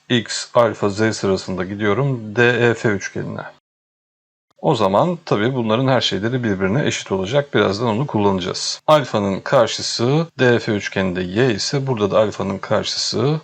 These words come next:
tabii ki y olacaktır. A ile K köşelerini birleştiriyorum ve iki tane ikizkenar üçgen elde ediyorum. Bakın x, x, y,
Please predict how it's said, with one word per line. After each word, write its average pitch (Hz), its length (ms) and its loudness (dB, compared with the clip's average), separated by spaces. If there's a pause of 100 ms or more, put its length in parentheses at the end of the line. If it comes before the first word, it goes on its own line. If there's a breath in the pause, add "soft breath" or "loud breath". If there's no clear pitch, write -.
tabii 95 280 -2
ki - 140 -6
y 113 140 6
olacaktır. - 720 -4 (120)
A 165 200 6
ile 95 360 0
K 139 320 4
köşelerini 92 640 -2
birleştiriyorum 127 840 0 (100)
ve 101 340 4
iki 156 200 -6
tane 131 280 2
ikizkenar 117 480 -2
üçgen 98 300 -4
elde 92 220 -4
ediyorum. 95 340 -8
Bakın - 240 -10 (100)
x, - 400 -6 (100)
x, - 460 -6 (140)
y, 101 500 2